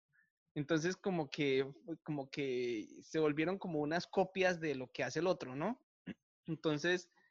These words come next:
eso, eso es bien chistoso, pero, pero estaría muy bien, ¿sí me entiendes? Como encontrar como ese ángulo diferente. Yo no sé, a mí por eso me gusta mucho este muchacho Juancho Seve,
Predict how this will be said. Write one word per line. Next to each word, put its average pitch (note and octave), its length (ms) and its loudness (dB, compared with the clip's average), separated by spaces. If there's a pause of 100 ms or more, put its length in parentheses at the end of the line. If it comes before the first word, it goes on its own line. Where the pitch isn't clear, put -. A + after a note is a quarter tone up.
(180)
eso, D#3 260 2
eso - 100 0
es E3 160 -2
bien F#3+ 140 2
chistoso, F#3 560 -2
pero, D3 480 2 (500)
pero F3 180 6
estaría F3 380 4
muy C#4 220 0
bien, C#3 420 0
¿sí - 80 -6
me F3 80 0
entiendes? G3+ 300 -2
Como C#3 520 -2 (140)
encontrar C3+ 560 -6
como F3 240 -4
ese D#3+ 200 -4
ángulo E3+ 440 -2
diferente. C3+ 540 -2
Yo C#3+ 100 -4
no D#3+ 60 -2
sé, F#3+ 80 0
a A3+ 40 0
mí F#3+ 120 2
por A#3 120 2
eso A#3+ 120 2
me A#3+ 100 -2
gusta F#3 220 -4
mucho A3 220 -4
este A3 120 -8
muchacho F3 400 -2
Juancho E3 300 -2
Seve, C#3 380 -2